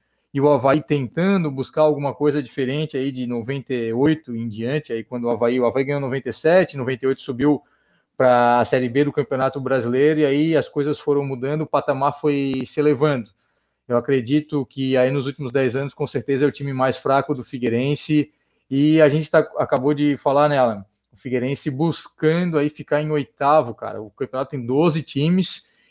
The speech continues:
e o Figueirense buscando evitar um vexame hoje que o Criciúma tá fazendo, que é não se classificar.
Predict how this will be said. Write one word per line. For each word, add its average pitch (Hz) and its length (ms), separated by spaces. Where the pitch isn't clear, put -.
e 127 60
o - 20
Figueirense 139 480
buscando 165 600
evitar 165 320
um 196 100
vexame 170 640
hoje 156 180
que - 80
o 139 60
Criciúma 180 640
tá 175 320
fazendo, 151 720
que - 80
é 165 400
não 165 220
se - 180
classificar. 185 880